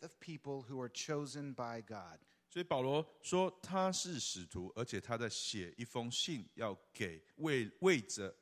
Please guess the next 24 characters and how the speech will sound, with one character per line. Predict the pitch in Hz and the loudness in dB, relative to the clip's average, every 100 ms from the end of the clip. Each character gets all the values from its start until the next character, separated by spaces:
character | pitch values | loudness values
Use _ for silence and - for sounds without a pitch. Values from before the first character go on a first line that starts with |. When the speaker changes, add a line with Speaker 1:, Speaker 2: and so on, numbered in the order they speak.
| _ - | _ -10
Speaker 2:
神 | - 98 101 | -4 -4 -4
选 | 123 104 | -4 -4
民 | 85 80 | -6 -8
的 | 82 | -10
信 | - 85 | -10 -10
心。 | 85 80 - _ - - _ | -12 -16 -20 _ -20 -20 _
Speaker 1:
This | 131 165 | -6 -4
is | 160 151 | -4 -2
what | 139 | -2
elect | 135 135 - | 0 -2 -2
means. | 139 139 107 - | -2 0 -2 -8
It | 123 | -6
means | 139 151 131 - | -4 -2 -4 -6
chosen | - - 165 165 185 170 | -8 0 0 0 -4 -4
by | 160 | -4
God | 127 120 117 | -2 -2 -2
to | 117 | -6
be | 120 117 | -8 -6
his | 120 - | -8 -10
follower. | - 107 95 82 80 - _ _ | -8 -6 -6 -10 -14 -20 _ _
Speaker 2:
那 | 123 | -8
也 | 107 101 | -4 0
就 | 156 | 2
是 | 143 147 | 2 0